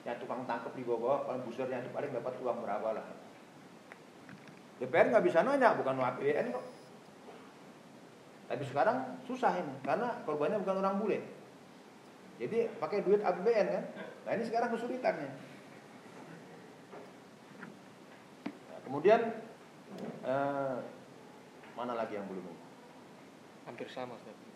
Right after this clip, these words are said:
Speaker 1: Hampir sama ya. Saya kira udah ya. Apakah gerakan Islam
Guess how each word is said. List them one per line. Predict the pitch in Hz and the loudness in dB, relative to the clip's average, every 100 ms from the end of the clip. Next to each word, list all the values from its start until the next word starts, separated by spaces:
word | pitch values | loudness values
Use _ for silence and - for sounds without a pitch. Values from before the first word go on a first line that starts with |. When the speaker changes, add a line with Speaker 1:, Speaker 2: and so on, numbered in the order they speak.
| - 92 | -16 -10
Speaker 1:
Hampir | 101 | -4
sama | 110 101 80 | -4 -4 -6
ya. | - - - - - - - - - - - - - - - - - | -10 -16 -18 -20 -20 -20 -20 -20 -20 -20 -20 -20 -18 -18 -18 -18 -16
Saya | - 135 | -12 -4
kira | 165 202 | -2 -2
udah | 135 98 | -2 -4
ya. | 101 - - - - - - - - - - - - - - - - - - - - - - - - - - - - - - - - - - - - - - - - - - - - - - - - | -8 -12 -18 -18 -18 -18 -20 -20 -20 -20 -18 -18 -20 -20 -20 -20 -20 -18 -16 -14 -14 -14 -12 -14 -16 -20 -20 -20 -20 -20 -20 -20 -20 -20 -20 -20 -20 -20 -20 -20 -20 -20 -20 -20 -18 -18 -18 -18 -4
Apakah | 143 147 208 190 | -2 2 4 4
gerakan | 160 170 165 | 4 2 2
Islam | 139 180 | 2 2